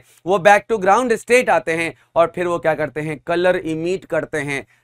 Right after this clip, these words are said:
That is why we call them as Forbes center, मतलब कलर सेंटर inside the lattice,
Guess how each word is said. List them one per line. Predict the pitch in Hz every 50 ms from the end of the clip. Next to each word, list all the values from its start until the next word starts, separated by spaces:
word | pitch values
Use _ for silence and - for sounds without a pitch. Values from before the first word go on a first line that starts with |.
| _ -
That | 165 170 180
is | 185 185
why | 170 175 175 165
we | 170 165
call | - 156 160 160 151
them | 156 151 151
as | 156 147 - _
Forbes | - 175 196 214 220 208 185 240 233 -
center, | - 170 156 156 151 156 151 147
मतलब | 147 123 151 156 - -
कलर | 196 220 247 254 233
सेंटर | 185 - 180 160 156 - 156 151 147 - _ _ _ _ -
inside | 165 185 202 196 - - 226 262 254 214 175
the | 190 180
lattice, | 160 151 139 123 139 139 131